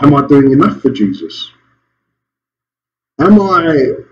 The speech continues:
you know, are my works righteous before God? Now, I may be a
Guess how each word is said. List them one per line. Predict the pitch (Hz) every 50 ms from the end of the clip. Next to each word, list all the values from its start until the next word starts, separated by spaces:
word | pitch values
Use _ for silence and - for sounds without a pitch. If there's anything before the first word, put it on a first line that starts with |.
| _
you | 175 175
know, | 165 147 127 117 113 117 120 -
are | 160 165
my | 170 175 175 170
works | 165 185 202 196 175 - - -
righteous | 143 147 170 175 180 170 - - 131 -
before | - 117 113 - - 143 135 120
God? | 113 - - 214 - - - - - _ _ _ _ _ _ _ _ _ _ _ _ _ _ _ _ _ _ _ _ _ _ _ _ _ _ _ -
Now, | 160 160
I |
may | 165 170 160
be | - - - 139
a | 127 127 127 127 123 120